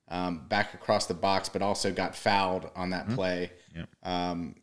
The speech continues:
Speaker 1: you know, I think certainly a little lucky, but it was definitely a foul. Uh, I thought, you know,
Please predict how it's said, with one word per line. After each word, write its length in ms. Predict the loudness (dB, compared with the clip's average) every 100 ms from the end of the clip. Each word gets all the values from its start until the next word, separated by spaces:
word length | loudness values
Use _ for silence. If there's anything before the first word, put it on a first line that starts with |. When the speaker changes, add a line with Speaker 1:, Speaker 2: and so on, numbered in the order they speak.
| _ _ _ _ _
Speaker 1:
you 120 | -4
know, 220 | -4 -6 -10 _
I 60 | -4
think 180 | -4 -4 _
certainly 320 | 0 2 4
a 60 | 4
little 200 | 4 4
lucky, 280 | 2 2 2
but 140 | 4
it 40 |
was 140 | 4 4
definitely 360 | 2 2 0
a 60 | 0
foul. 580 | 2 4 6 4 0 -14 _ _ _
Uh, 280 | -2 2 2
I 40 | 2
thought, 300 | 4 2 0
you 100 | -2
know, 240 | -2 -4